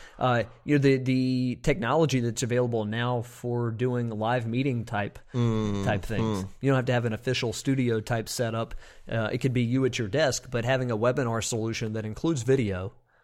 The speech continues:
Speaker 2: Now, I
Speaker 1: Mm.
Speaker 2: was talking with a guy about this, uh, two days ago, a financial advisor. I said, "Do you, do you have video conference, uh, ability?" And he goes, "Yeah, but it turned out a little, uh, little weird. One time I used it, it was me. They could see me, and that's fine, but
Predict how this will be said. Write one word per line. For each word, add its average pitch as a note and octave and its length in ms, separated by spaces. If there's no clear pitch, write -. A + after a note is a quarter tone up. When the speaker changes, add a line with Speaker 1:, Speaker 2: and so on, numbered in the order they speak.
Speaker 2:
Now, B2 200
I - 20
Speaker 1:
Mm. A#2+ 40
Speaker 2:
was C3+ 140
talking C#3 240
with B2 100
a A#2+ 40
guy B2 160
about C3 240
this, - 240
uh, A#2+ 340
two D3 120
days C3 220
ago, G#2+ 260
a A2 240
financial B2+ 420
advisor. A#2 380
I A2+ 40
said, C#3 160
"Do F3+ 80
you, A#3+ 100
do F#3 100
you - 40
have D3 100
video F3+ 260
conference, F3+ 480
uh, C#3+ 120
ability?" D#3+ 380
And C#3+ 80
he D#3 60
goes, B2+ 180
"Yeah, A#3+ 280
but D#3+ 120
it D#3 100
turned B3+ 220
out - 120
a D#3+ 40
little, D#3 360
uh, A#2 200
little F#3 220
weird. D3+ 280
One B2 440
time D#3+ 160
I A#2+ 40
used D3+ 280
it, A#2+ 120
it B2 60
was A#2 160
me. G3 220
They E3+ 120
could G#3+ 160
see E3+ 140
me, E3+ 180
and C#3 80
that's D3 140
fine, C3+ 260
but B2+ 120